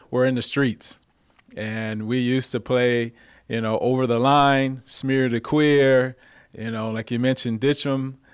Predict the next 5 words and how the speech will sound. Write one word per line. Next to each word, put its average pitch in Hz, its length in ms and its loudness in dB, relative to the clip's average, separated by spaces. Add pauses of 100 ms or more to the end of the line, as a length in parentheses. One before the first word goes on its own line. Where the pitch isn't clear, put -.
(220)
you 110 180 -4
know, 110 320 -2 (160)
football, 135 680 2
two-hand 135 580 0
touch, - 500 0